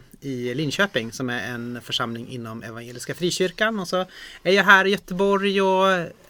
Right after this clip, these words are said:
läser egentligen för mitt höga nöjes skull, så läser jag lite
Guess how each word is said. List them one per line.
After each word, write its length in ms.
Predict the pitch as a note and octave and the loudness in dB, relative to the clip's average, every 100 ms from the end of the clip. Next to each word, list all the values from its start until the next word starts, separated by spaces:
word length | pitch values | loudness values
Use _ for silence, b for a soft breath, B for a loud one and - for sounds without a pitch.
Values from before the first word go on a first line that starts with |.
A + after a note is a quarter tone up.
| - - | -20 -4
läser 440 | E3+ A3 E3+ - | 4 6 6 4
egentligen 240 | G3+ G3+ F3+ | 4 4 2
för 80 | F#3 | 2
mitt 120 | E3+ | 4
höga 280 | F#3+ D#3+ E3 | 6 6 4
nöjes 420 | F#3+ D#3+ F3+ G#3 | 4 4 2 0
skull, 320 | - C#3+ B2 | 0 0 0
så 140 | - | -2
läser 340 | C3+ B2+ - C3 | 0 0 -2 -4
jag 240 | A#2+ A#2+ | -2 -4
lite 460 | C3 C3 B2+ B2 | -8 -4 -2 -2